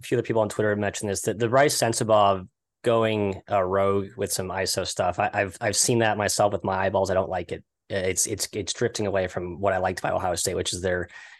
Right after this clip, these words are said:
interior brawn and execution. Um, so I worry there's, like, a mini identity crisis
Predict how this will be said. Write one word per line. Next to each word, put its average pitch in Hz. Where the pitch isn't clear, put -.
interior 117
brawn 110
and 104
execution. 95
Um, 90
so 95
I 156
worry 160
there's, 117
like, 110
a 104
mini 107
identity 95
crisis -